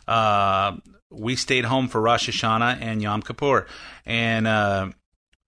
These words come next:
I don't know why we did, because we never went to temple. My parents weren't religious, and, but except for they kept us home on those days. And, uh, guess what?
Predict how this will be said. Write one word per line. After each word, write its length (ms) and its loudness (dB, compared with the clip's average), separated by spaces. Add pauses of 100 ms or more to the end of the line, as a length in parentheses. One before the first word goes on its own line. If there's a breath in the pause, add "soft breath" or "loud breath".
I 140 6
don't 140 6
know 120 6
why 280 6
we 180 4
did, 280 4
because 360 0
we 100 2
never 240 4
went 200 2
to 60 -16
temple. 420 2
My 180 4
parents 400 2
weren't 280 0
religious, 560 2
and, 360 0
but 240 -2 (240)
except 340 -2
for 300 2
they 120 -2
kept 240 -2
us 120 -4
home 200 2
on 140 4
those 180 -2
days. 280 -2 (580 loud breath)
And, 380 2
uh, 440 4
guess 280 0
what? 260 4